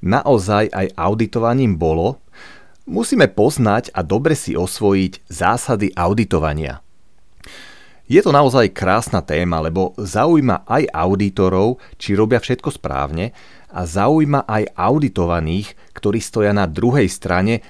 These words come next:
a auditorov hodnotia. Myslím, že väčšina z vás už vie porovnať dobrého a zlého auditora. Možno sa na to pozeráte subjektívne, alebo máte s auditovaním už skúsenosti a pravidlá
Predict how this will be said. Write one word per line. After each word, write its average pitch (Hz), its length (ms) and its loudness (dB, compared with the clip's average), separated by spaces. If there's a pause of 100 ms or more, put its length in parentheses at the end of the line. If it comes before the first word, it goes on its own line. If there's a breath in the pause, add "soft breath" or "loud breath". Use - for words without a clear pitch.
(120)
a 90 80 -6 (160)
auditorov 110 560 2
hodnotia. 90 720 -2 (920 loud breath)
Myslím, 170 560 0
že 101 160 4
väčšina 101 480 0
z 82 80 -8
vás 101 400 2
už 85 160 -6
vie 104 240 0
porovnať 98 560 0
dobrého 95 560 2
a 95 160 -4
zlého 92 400 -2
auditora. 82 640 -4 (400 loud breath)
Možno 180 400 -2
sa - 80 -2
na 143 160 2
to 143 80 0
pozeráte 120 560 2
subjektívne, 98 1040 0 (240 soft breath)
alebo 165 320 2
máte 123 320 4
s - 80 -6
auditovaním 120 720 0
už - 80 -12
skúsenosti 95 800 -4
a - 80 -12
pravidlá 104 880 0